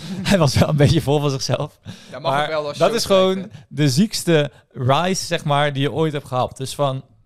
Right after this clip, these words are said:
Speaker 1: letterlijk van boerenpummel in Corsica op een zeer arm eiland naar keizer van Frankrijk en op een gegeven moment heerser van heel Europa. En eigenlijk ook als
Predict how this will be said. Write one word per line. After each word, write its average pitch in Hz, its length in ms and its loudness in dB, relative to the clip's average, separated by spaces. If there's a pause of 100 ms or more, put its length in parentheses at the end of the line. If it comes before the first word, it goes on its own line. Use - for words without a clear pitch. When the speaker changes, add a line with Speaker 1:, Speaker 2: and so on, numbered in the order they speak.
(640)
Speaker 1:
letterlijk 135 580 -6
van 110 600 -8
boerenpummel 127 960 -8 (400)
in 117 140 -8
Corsica 160 560 -4
op 127 140 -6
een 107 280 -6
zeer 131 380 -2
arm 113 280 -2
eiland 151 500 -6 (400)
naar 131 500 0 (300)
keizer 139 420 -2
van 120 180 -6
Frankrijk 113 500 -4
en 120 80 -4
op 113 180 -8
een - 60 -20
gegeven 120 300 -2
moment 110 240 -2
heerser 117 340 -2
van 104 100 -4
heel 110 180 0
Europa. 104 420 -6
En 127 260 -6
eigenlijk 127 320 -2
ook 120 180 -4
als - 360 -12